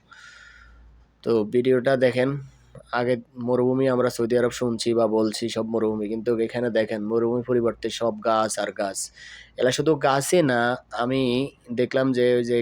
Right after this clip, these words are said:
গ্রাম অঞ্চলে খাল আছে যেরকম খনন করে, এরকম খালে পানি, বিশাল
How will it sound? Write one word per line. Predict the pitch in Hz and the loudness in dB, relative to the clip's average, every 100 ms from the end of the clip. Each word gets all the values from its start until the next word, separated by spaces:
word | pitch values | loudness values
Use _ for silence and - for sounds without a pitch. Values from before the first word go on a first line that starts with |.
| 110 | 0
গ্রাম | 120 123 123 | -2 0 -2
অঞ্চলে | 120 117 120 | -2 -2 -2
খাল | - 113 120 123 | -4 -2 0 2
আছে | 123 - | 0 -2
যেরকম | 120 120 120 | -2 -2 -2
খনন | - 107 117 | -4 -4 -4
করে, | 113 127 131 | -2 0 0
এরকম | 120 120 | -2 -6
খালে | - 120 127 | -4 -2 -2
পানি, | - 110 117 107 - - - - - - | -2 -2 -2 -2 -6 -20 -20 -20 -20 -6
বিশাল | 131 - 139 139 135 | -4 0 2 2 2